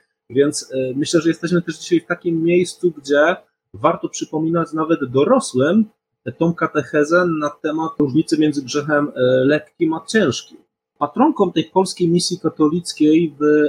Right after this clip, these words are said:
Anglii i Walii jest błogosławiona Franciszka Siedliska, siostra, która jest założycielką Zgromadzenia, e, Sióstr Świętej Rodziny z Nazaretu, tak zwanych nazaretanek. I to też jest bardzo ciekawa historia i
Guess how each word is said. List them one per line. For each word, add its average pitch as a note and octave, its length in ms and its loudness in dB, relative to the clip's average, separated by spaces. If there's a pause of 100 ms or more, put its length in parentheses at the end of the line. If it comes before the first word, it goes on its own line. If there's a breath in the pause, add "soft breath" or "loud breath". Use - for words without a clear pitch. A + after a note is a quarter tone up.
(140)
Anglii D#3 520 -2
i C3+ 80 -8
Walii C#3+ 440 -2
jest D3+ 400 2 (140)
błogosławiona D#3 960 0 (120)
Franciszka C#3+ 640 -8
Siedliska, D3 840 -2
siostra, D3 400 -6
która C#3+ 340 -2
jest C#3+ 380 0 (120)
założycielką C#3 1080 -2
Zgromadzenia, C3 920 -2 (480)
e, A#2 220 2
Sióstr - 480 -6 (220)
Świętej C3 460 -4
Rodziny B2+ 360 0
z A#2+ 80 -6
Nazaretu, B2+ 580 0
tak A2 160 -10
zwanych B2 360 -4
nazaretanek. B2+ 840 -2
I D3+ 60 -10
to C#3+ 100 -12
też E3 120 -10
jest E3+ 140 -4
bardzo E3+ 240 -6
ciekawa E3 420 -6
historia E3 460 0
i D#3+ 220 4